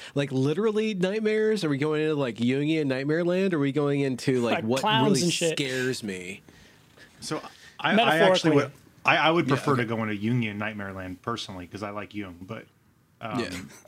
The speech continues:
Speaker 3: you,
Speaker 1: But, like,
Speaker 3: you can take
Speaker 1: with,
Speaker 3: it however
Speaker 1: with
Speaker 3: I
Speaker 1: current events, what, what fills me with anxiety and wh-, what I'm trying to manage right now is, is pers-, perspective. And I,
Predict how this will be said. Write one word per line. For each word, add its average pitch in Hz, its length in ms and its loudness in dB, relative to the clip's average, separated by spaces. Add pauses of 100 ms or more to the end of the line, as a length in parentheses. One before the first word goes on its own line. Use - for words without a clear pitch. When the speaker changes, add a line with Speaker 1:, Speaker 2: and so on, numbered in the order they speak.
(140)
Speaker 3:
you, 139 200 -8
Speaker 1:
But, 156 180 -4
like, 151 140 0
Speaker 3:
you 156 80 0
can 165 80 -2
take 160 160 0
Speaker 1:
with, 151 80 4
Speaker 3:
it 139 60 0
however 120 400 0
Speaker 1:
with 107 100 -4
Speaker 3:
I 120 60 -10 (160)
Speaker 1:
current 151 260 -2
events, 107 400 -4 (360)
what, 180 200 0
what 196 200 0 (140)
fills 226 300 0
me 240 120 4
with 165 180 2
anxiety 120 680 0
and 107 120 0
wh-, 127 160 0
what 147 160 2
I'm 151 80 -2
trying 160 300 -2
to 160 60 0
manage 120 400 -2
right 104 220 -2
now 95 540 -2 (720)
is, 139 260 -4
is 139 360 -4
pers-, - 500 -6
perspective. - 880 -6 (640)
And 143 120 -2
I, 143 40 -2